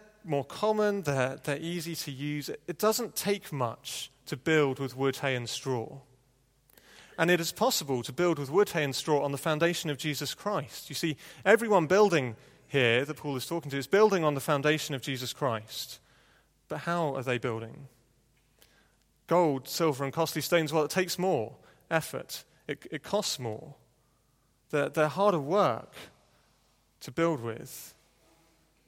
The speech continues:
But he says they, they will last. They will pass through the fire. So,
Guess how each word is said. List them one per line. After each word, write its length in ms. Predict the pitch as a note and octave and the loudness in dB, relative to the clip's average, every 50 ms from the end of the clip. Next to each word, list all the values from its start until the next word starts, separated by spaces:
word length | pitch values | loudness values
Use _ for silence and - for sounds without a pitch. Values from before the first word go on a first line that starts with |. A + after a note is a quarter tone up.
| _ _ - | _ _ -8
But 100 | - C3+ | -6 -6
he 80 | C3+ | -4
says 260 | B2 - D3+ C#3+ B2 - | -4 -4 -4 -4 -2 0
they, 260 | D#3 E3 E3+ D#3+ D#3 | 2 2 4 2 2
they 220 | - - D#3 D#3+ | 0 0 0 0
will 180 | D#3 D3 C#3 B2 | 0 0 0 0
last. 800 | B2 B2+ B2 A2+ G#2+ G#2+ A#2 - - - - - - - - - _ _ _ _ _ _ _ | 2 2 2 2 0 -4 -8 -12 -10 -10 -10 -10 -12 -14 -16 -18 _ _ _ _ _ _ _
They 160 | - C#3+ C#3+ C3+ | -4 -2 -2 0
will 340 | B2+ B2+ A#2+ A#2 A2+ G#2+ - _ - _ _ _ _ | 0 -2 0 -2 -2 -4 -8 _ -20 _ _ _ _
pass 400 | - - C#3 B2 B2 - - - | -4 -2 -2 -2 -2 -4 -6 -6
through 340 | - C3+ B2+ A#2 G#2+ G#2+ C#3 B2+ - _ _ _ _ _ _ _ _ | -4 -4 -4 -4 -6 -8 -12 -18 -20 _ _ _ _ _ _ _ _
the 80 | - C3 | -18 -14
fire. 480 | - - B2+ A#2 A2+ A2 - - D3 - _ _ _ _ _ _ _ _ _ _ _ _ _ _ _ _ _ _ _ _ _ _ _ _ _ _ _ _ _ _ _ _ _ _ _ _ - - | -8 -6 -6 -6 -6 -8 -10 -16 -18 -20 _ _ _ _ _ _ _ _ _ _ _ _ _ _ _ _ _ _ _ _ _ _ _ _ _ _ _ _ _ _ _ _ _ _ _ _ -6 -2
So, 140 | E3 E3 | -2 -2